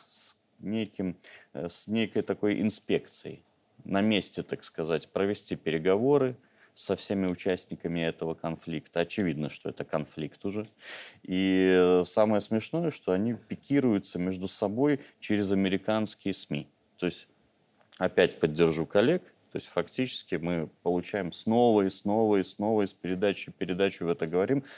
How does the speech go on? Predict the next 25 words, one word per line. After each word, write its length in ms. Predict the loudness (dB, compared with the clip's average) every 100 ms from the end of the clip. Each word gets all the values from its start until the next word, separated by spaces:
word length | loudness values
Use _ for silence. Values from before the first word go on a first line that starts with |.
| -2
подтверждение, 720 | -2 0 0 0 0 0 0
что 200 | -6 -8
украинский 460 | -6 -2 -2 -4 -8
конфликт, 540 | -6 -6 -4 -6 -6 -20 -20 -20 _
э, 180 | -6 -4
управляется 800 | -4 0 4 6 6 4 0 -2
именно 460 | -2 -2 -4 -6 -8 -2
прежде 340 | 0 0 -4
всего 520 | -6 -6 -2 2 2
из, 320 | 0 -6 -6
э, 100 | -4 -4
Вашингтона. 720 | -6 -6 -8 -8 -10 -10 -16 _ -20 -16 -14 -14 -12
Э, 200 | -2 2
вот 320 | 6 6 6
это 240 | 4 6 6
основные 760 | 6 2 4 4 4 2 2
мотивы. 640 | 2 2 0 -4 0 0 0 0
Э, 200 | 2 2
снимет 560 | 2 4 4 4 4
ли 100 | 2
Зеленский, 800 | 2 2 2 2 -2 -2 -2 -2
м, 320 | -2 -2 -2
Залужного? 560 | 2 4 2 -2 -8 -4
Конечно, 520 | 0 2 0 -2 -8
снимет. 380 | -8 -14 -16